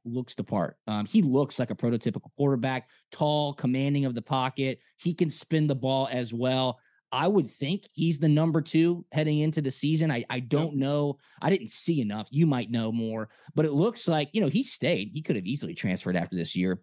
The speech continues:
Speaker 2: Mm-hmm.
Speaker 1: I think he is the solidified number two heading into the season. I think Coach Monken, um, has that confidence in him as well. So I hope the running back room is healthy. It seems like they're kind of,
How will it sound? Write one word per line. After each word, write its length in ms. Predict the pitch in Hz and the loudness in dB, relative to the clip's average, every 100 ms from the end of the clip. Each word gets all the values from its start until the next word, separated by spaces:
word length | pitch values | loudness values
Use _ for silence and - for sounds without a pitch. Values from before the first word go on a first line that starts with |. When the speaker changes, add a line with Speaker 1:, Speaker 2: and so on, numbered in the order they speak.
| 143 | -2
Speaker 2:
Mm-hmm. 220 | 143 175 - - | -2 -2 -6 -4
Speaker 1:
I 80 | 156 | 0
think 220 | 196 160 | 2 2
he 180 | 165 156 | 2 2
is 120 | 123 | 0
the 100 | 131 | -4
solidified 680 | - 127 127 120 120 117 110 | -4 -2 0 0 0 0 0
number 200 | 110 104 | 0 -2
two 180 | 120 | 0
heading 240 | 107 107 107 | 0 2 2
into 140 | 104 | 2
the 80 | 95 | 0
season. 280 | - 107 101 | 2 2 2
I 40 | |
think 180 | 98 95 | 2 0
Coach 260 | - 98 98 | 0 0 2
Monken, 440 | 98 101 92 87 - - - - | 2 2 0 0 -6 -20 -12 -4
um, 220 | 110 90 | -2 -2
has 300 | - 117 107 | -2 -2 0
that 180 | 98 - | -2 -2
confidence 500 | 104 101 95 92 - | -2 -2 -2 -2 -2
in 160 | 110 98 | -2 0
him 180 | 98 | 0
as 100 | 90 | -4
well. 200 | 98 98 | -4 -6
So 240 | - 160 120 | -2 -2 0
I 120 | 123 | -6
hope 240 | 120 196 202 | -4 -2 0
the 80 | |
running 220 | 175 165 156 | 2 2 0
back 220 | 151 147 | -2 0
room 140 | 135 | 0
is 100 | 113 | 0
healthy. 320 | 135 143 190 | -2 0 0
It 80 | 113 | -2
seems 240 | - 165 151 | 0 0 2
like 160 | 143 | 0
they're 140 | 139 120 | -2 -2
kind 260 | 147 135 | -2 0
of, 160 | 123 | 0